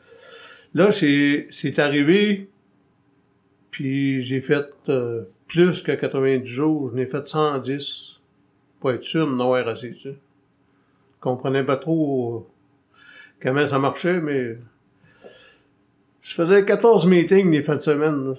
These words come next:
Il y en avait trois le vendredi, trois le samedi,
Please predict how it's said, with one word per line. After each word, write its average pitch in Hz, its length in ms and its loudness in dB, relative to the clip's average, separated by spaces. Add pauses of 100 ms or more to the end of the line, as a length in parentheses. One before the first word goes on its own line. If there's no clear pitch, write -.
Il 143 180 -8
y 135 60 -10
en 139 60 -4
avait 147 220 4
trois 190 280 4
le 175 60 2
vendredi, 160 720 2
trois 175 280 0
le 160 80 4
samedi, 151 760 -2